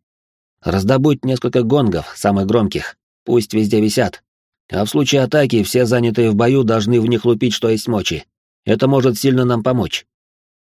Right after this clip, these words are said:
Шест заверил меня, что все будет исполнено, и заковылял прочь раздавать приказы. Как замечательно, что теперь не нужно пинать всех самостоятельно. Сержант у нас совсем недавно,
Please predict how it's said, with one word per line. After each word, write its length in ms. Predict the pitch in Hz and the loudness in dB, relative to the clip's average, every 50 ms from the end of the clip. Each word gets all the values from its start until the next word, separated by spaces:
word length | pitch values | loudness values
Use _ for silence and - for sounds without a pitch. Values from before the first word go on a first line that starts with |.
| _ _ _ _ | _ _ _ _
Шест 320 | - - - - 160 - - | -12 -6 -4 -4 -4 -4 -6
заверил 420 | - 107 113 113 135 147 139 131 127 | -6 -2 -2 0 0 2 2 2 2
меня, 260 | 127 127 123 120 113 | 2 2 0 0 -2
что 180 | - - 107 | -2 -2 -4
все 200 | 98 - - 120 | -4 -2 -2 -2
будет 220 | 110 110 107 107 113 | 0 0 0 0 -2
исполнено, 580 | 117 - - 98 82 76 76 71 67 - - - _ _ _ _ _ _ - | -4 -6 -6 -6 -6 -6 -6 -8 -10 -10 -12 -14 _ _ _ _ _ _ -8
и 140 | - - | -4 -4
заковылял 500 | 165 151 139 - - 101 95 101 117 127 | -2 -2 -2 -2 -2 -2 0 0 0 -2
прочь 420 | 123 - 95 98 98 - - - - _ _ | -2 -2 -2 -2 -2 -2 -4 -8 -12 _ _
раздавать 420 | - 98 90 82 85 82 98 107 - | -8 -8 -6 -4 -4 -4 -4 -2 -4
приказы. 460 | - 104 - 82 76 69 69 69 - - _ _ _ _ _ _ _ _ _ _ _ _ _ _ _ | -6 -6 -4 -6 -6 -6 -8 -10 -12 -14 _ _ _ _ _ _ _ _ _ _ _ _ _ _ _
Как 200 | - - 147 131 | -4 -4 -2 0
замечательно, 680 | 123 135 135 127 120 - 156 143 - 120 117 110 104 | 0 0 0 0 2 0 0 0 0 0 0 0 0
что 180 | - - 95 90 | -2 -2 -4 -4
теперь 340 | - 98 - - 117 110 107 | -2 -2 0 0 0 2 2
не 140 | 107 107 107 | 2 2 2
нужно 300 | 127 131 107 98 104 95 | 2 0 0 0 0 0
пинать 300 | - 95 101 101 92 - | 0 0 -2 -2 -2 -4
всех 220 | - 104 98 - | -4 -4 -4 -2
самостоятельно. 840 | - 95 95 90 - - 101 104 92 - - 76 71 64 - - _ _ _ _ _ _ _ _ _ _ - | -2 -4 -4 -4 -4 -4 -2 -2 -2 -4 -6 -8 -8 -10 -10 -12 _ _ _ _ _ _ _ _ _ _ -12
Сержант 500 | - - - - 101 127 139 135 127 - | -8 -6 -6 -4 -4 -6 -6 -4 -2 -2
у 60 | 131 | 0
нас 180 | 127 123 113 - | 0 0 0 0
совсем 320 | 131 113 - - 127 117 | 0 0 0 0 0 0
недавно, 500 | 117 113 120 143 143 107 87 78 71 - | 0 0 0 0 0 0 -2 -4 -6 -10